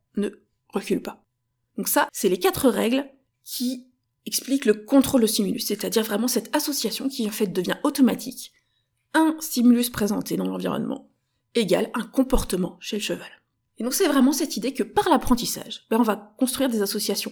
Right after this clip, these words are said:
quasi automatiques entre un stimulus et un comportement. Des notions un peu que j'ai déjà abordées, notamment dans le dernier épisode sur la liberté.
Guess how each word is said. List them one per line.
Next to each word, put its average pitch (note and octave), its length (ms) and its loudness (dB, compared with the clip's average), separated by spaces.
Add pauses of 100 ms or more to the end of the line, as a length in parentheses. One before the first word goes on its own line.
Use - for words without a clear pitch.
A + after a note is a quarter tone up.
quasi E4+ 300 4
automatiques - 680 -4
entre - 200 -4
un - 40 4
stimulus F3+ 520 -8 (120)
et A#3+ 60 -2
un A#3+ 80 -4
comportement. - 480 -10 (680)
Des G#3 40 2
notions G3+ 300 2
un A#3+ 80 0
peu B3 140 0
que B3+ 80 -8
j'ai G#3+ 80 -4
déjà F#3+ 240 0
abordées, G3 360 2
notamment G#3 360 -2
dans A#3 80 2
le A3+ 80 2
dernier G3+ 280 -2
épisode G3+ 360 -2
sur - 160 2
la B3 100 4
liberté. F3+ 500 -6